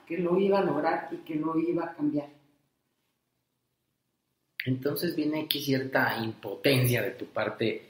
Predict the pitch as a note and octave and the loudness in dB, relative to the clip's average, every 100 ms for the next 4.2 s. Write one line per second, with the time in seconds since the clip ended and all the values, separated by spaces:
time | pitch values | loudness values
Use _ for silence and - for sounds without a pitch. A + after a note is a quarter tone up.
0 | - - _ - A2 A#2+ A#2+ C3 C3 C#3+ | -20 -20 _ -8 -4 -2 0 0 2 0
1 | C#3 C3 B2+ A2+ A2 - - _ _ _ | 0 2 4 4 2 -6 -20 _ _ _
2 | - D3+ D#3+ - D3+ E3 C#3 B2 C3+ D#3 | 4 6 6 4 4 4 2 0 2 2
3 | D#3 D3 - C3 - - A2+ A2 A2 A2 | 2 -2 0 0 0 0 0 0 -2 -4
4 | A2 | -6